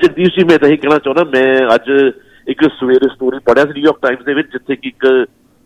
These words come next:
ਪੈਂਹਠ ਸਾਲ ਦੀ ਇੱਕ ਔਰਤ ਜਿਹੜੀ ਕੋਵਿਡ ਹੋਇਆ ਤੇ ਉਹਦਾ ਬੱਚਾ ਆਟਿਸਟਿਕ ਸੀਗਾ ਤੇ ਉਹ ਔਰਤ ਦੀ ਡੈਥ ਹੋ ਗਈ। ਤੇ ਇਹੋ ਜਿਹੀ ਜੋ ਦਰਦਨਾਕ ਸਟੋਰੀ ਸੁਣ ਰਹੇ ਆ,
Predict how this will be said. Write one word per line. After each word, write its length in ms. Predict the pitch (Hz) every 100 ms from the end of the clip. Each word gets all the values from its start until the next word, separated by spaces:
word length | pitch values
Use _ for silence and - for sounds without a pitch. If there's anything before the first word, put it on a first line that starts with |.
| _
ਪੈਂਹਠ 220 | 151 196 -
ਸਾਲ 220 | 151 135
ਦੀ 160 | 135 135 -
ਇੱਕ 200 | 123 -
ਔਰਤ 540 | 127 113 113 131 139 127 - _
ਜਿਹੜੀ 280 | 127 139 135 - -
ਕੋਵਿਡ 300 | 113 131 120
ਹੋਇਆ 220 | 123 131
ਤੇ 100 | -
ਉਹਦਾ 200 | 123 127
ਬੱਚਾ 380 | - 117 - 135 120
ਆਟਿਸਟਿਕ 440 | 117 120 - 156
ਸੀਗਾ 400 | - 131 135 - - _ _ _ -
ਤੇ 300 | 143 143 143 123
ਉਹ 200 | 131 - 123
ਔਰਤ 200 | 120 139
ਦੀ 80 | 131
ਡੈਥ 320 | 110 120 139
ਹੋ 60 |
ਗਈ। 140 | 127 147
ਤੇ 140 | 156
ਇਹੋ 140 | 139 147
ਜਿਹੀ 160 | 165
ਜੋ 160 | 160 147
ਦਰਦਨਾਕ 540 | - 185 196 175 147
ਸਟੋਰੀ 280 | - 139 143
ਸੁਣ 180 | - 117
ਰਹੇ 260 | 120 143
ਆ, 120 | 127